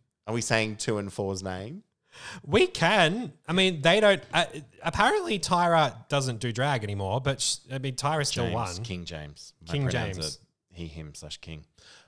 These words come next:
Speaker 1: Um, and then the other one, season four, Sharon Responsibilities.
Speaker 2: Sha-, yep, yep. Sharon
Speaker 1: Um,
Speaker 2: Predator.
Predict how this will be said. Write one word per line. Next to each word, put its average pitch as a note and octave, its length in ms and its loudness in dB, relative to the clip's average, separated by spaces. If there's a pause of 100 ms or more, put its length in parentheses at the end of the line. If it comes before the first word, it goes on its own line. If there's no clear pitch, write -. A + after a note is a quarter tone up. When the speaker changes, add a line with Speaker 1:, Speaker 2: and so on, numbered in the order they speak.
(120)
Speaker 1:
Um, G2+ 360 0
and A2+ 120 -4
then A#2 280 -4
the G#2+ 80 -2
other A2 160 -2
one, A3 220 -8
season F3+ 260 -14
four, G3 320 -12 (280)
Sharon C3 400 -6
Responsibilities. B2+ 1000 -10
Speaker 2:
Sha-, C#3 320 -2
yep, B2+ 320 -6 (260)
yep. C3+ 280 -6 (280)
Sharon B2+ 460 4
Speaker 1:
Um, A#2 220 -6 (140)
Speaker 2:
Predator. C3 400 -4